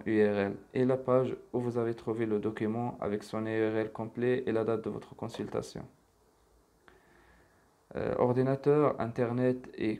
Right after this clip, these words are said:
copier-coller, méfiez-vous de tout ce que, ce qui est du plagiat.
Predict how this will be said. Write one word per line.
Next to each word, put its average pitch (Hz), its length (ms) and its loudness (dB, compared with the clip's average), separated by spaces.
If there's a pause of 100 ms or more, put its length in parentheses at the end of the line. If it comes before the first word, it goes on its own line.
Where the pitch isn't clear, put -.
copier-coller, 117 840 0 (260)
méfiez-vous 127 680 0
de 107 100 -2
tout 131 240 -2
ce 127 160 -8
que, 120 400 -2
ce - 160 -18
qui 127 360 2
est 127 140 0 (320)
du 113 140 -4
plagiat. 123 600 2